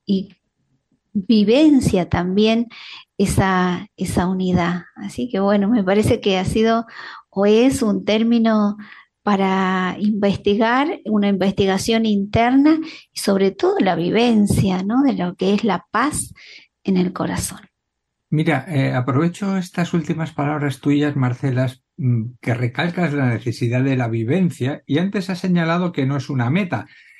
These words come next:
Speaker 2: Y me ha recordado una fase, una frase muy famosa de Gandhi que decía, "No hay camino para la paz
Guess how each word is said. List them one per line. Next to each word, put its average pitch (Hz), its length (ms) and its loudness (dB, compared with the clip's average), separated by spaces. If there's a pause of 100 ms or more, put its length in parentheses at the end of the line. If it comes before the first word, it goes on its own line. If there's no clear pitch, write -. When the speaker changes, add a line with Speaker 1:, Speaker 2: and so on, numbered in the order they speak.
(120)
Speaker 2:
Y 123 120 -4
me 165 140 2
ha 214 80 2
recordado 185 1120 -2
una 143 340 -6 (200)
fase, 156 460 0
una 147 180 -2
frase 143 380 -2
muy 147 280 4
famosa 147 520 -2
de 113 140 -4
Gandhi 135 520 0
que 131 140 -4
decía, 127 640 0 (320)
"No 151 300 0
hay 180 220 -2
camino 139 720 -2
para 135 320 -4
la 120 240 -6
paz 165 600 -4